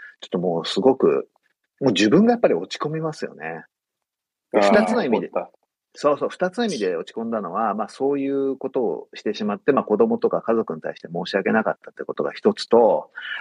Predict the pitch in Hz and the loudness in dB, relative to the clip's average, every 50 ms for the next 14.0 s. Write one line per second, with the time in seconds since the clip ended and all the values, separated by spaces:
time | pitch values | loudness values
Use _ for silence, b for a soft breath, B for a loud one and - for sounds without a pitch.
0 | B B - 147 - - - - - 120 117 131 151 170 196 240 - _ _ _ | B B -2 0 0 0 -2 0 2 2 4 6 6 6 4 2 -4 _ _ _
1 | _ _ _ - - - 143 135 139 143 139 135 139 139 139 139 131 131 143 143 | _ _ _ -16 -10 -6 -6 -4 -2 0 0 0 0 -2 -2 -4 0 2 2 2
2 | 135 120 92 80 76 - 85 87 - 113 113 98 - - - - 156 160 151 151 | 2 0 -2 -4 -8 -10 -6 0 2 2 2 2 -2 -6 -6 -4 -2 -2 -2 -2
3 | 156 143 131 - - 85 80 - - 85 95 98 - - 110 90 - - - 120 | -2 -2 -4 -6 -6 -14 -14 -14 -14 -12 -12 -12 -10 -6 -6 -6 -6 -4 0 0
4 | 120 113 90 - - - 87 85 80 73 _ _ _ _ b b b b b b | 0 0 0 -6 -4 -2 -2 -2 -2 -4 _ _ _ _ b b b b b b
5 | b b - 107 92 - - - - 143 139 - - - 143 - - 139 135 147 | b b -6 -6 -4 -4 -4 0 0 0 0 0 0 -2 -2 -2 0 -2 0 0
6 | 156 - - 185 180 151 110 85 80 78 76 - - _ _ _ _ _ _ _ | 0 2 0 0 0 0 -2 -4 -6 -8 -10 -12 -14 _ _ _ _ _ _ _
7 | _ _ _ _ _ - - 110 120 135 156 160 156 151 127 156 143 147 135 - | _ _ _ _ _ -6 -2 2 2 2 2 2 0 2 4 4 2 2 0 -2
8 | - 80 80 80 85 90 85 78 76 92 98 90 101 98 92 90 92 92 87 78 | -4 -6 -4 -4 -2 -4 -4 -4 -2 -2 0 2 2 0 0 -2 -4 -4 -4 -6
9 | 60 - _ _ _ _ _ _ _ _ _ _ _ _ - 85 95 98 - 110 | -8 -12 _ _ _ _ _ _ _ _ _ _ _ _ -2 0 0 2 2 2
10 | 98 - 101 95 90 95 92 92 - 95 85 80 - - - - - - - _ | 2 4 4 2 4 2 0 -2 -2 -2 -2 -2 -4 -8 -10 -8 -8 -8 -8 _
11 | _ _ _ _ _ _ _ - - 87 80 80 80 78 - - - - - _ | _ _ _ _ _ _ _ -10 -6 -4 -2 -2 -2 -2 -4 -4 -6 -8 -14 _
12 | - 73 - _ _ _ _ _ _ - B B B B B B _ _ _ _ | -20 -20 -20 _ _ _ _ _ _ -18 B B B B B B _ _ _ _
13 | _ _ - 110 110 104 104 101 110 104 104 104 98 107 104 101 92 90 87 85 | _ _ 2 4 6 6 6 6 6 4 4 4 4 6 6 4 4 2 0 -6